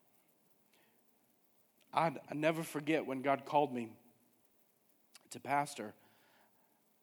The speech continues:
I thought, "God, you've got one, you've got the wrong person. I don't like to talk in front of people."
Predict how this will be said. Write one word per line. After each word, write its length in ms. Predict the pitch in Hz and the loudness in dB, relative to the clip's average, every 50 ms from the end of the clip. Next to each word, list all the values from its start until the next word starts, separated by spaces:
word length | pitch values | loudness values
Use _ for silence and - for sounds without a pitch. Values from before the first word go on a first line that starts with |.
| _ - | _ -6
I 80 | 120 | -6
thought, 240 | 127 - 135 127 120 | -4 0 0 0 2
"God, 180 | 120 135 135 131 | 2 2 2 2
you've 220 | 131 139 135 131 | 0 -4 -4 0
got 240 | - 131 123 - - | 2 2 2 2 0
one, 300 | 127 131 147 139 120 117 | 0 2 2 4 2 2
you've 160 | 123 123 120 | -2 -4 -2
got 180 | 131 127 123 - | -2 -2 -2 -2
the 80 | 123 | -4
wrong 400 | 113 113 123 131 147 165 160 143 - | -2 0 0 0 0 -2 -6 -8 -6
person. 460 | - 160 156 170 170 - - 104 104 | -4 -2 -2 -2 -2 -4 -8 -8 -6
I 120 | - 127 139 | -2 -2 0
don't 240 | 143 147 143 131 120 | 0 0 0 0 2
like 320 | 131 - 175 180 - - | 2 2 2 2 0 -2
to 80 | 151 139 | -4 0
talk 320 | - 156 160 170 - - | 2 2 2 2 2 -2
in 80 | 135 139 | -6 -4
front 240 | - 185 190 185 | 0 0 0 0
of 100 | 151 - | -2 -4
people." 380 | - 117 110 - 107 104 107 - | -6 -8 -8 -8 -8 -10 -10 -12